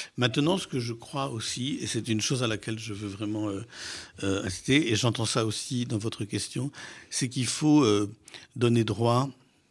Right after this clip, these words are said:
à la réparation. Il faut donner droit aux soins. Il faut aussi savoir que, euh,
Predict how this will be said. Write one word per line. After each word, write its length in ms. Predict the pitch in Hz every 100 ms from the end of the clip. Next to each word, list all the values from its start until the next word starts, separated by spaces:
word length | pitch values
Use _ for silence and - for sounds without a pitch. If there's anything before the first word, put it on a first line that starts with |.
| _ _ _ _ _ _ - - - - -
à 120 | 123
la 80 | 110
réparation. 640 | 98 95 87 - - - - _ _ _ _ _ _ -
Il 120 | 117
faut 140 | -
donner 220 | 104 95
droit 500 | 92 90 98 90 - -
aux 140 | 147
soins. 280 | - - 101 - _ - - - - - -
Il 160 | - 110
faut 480 | - 120 110 110 -
aussi 760 | 120 101 - 117 107 107 107
savoir 560 | - - 92 110 101 92
que, 160 | - 104
euh, 680 | 98 98 110 95 90 87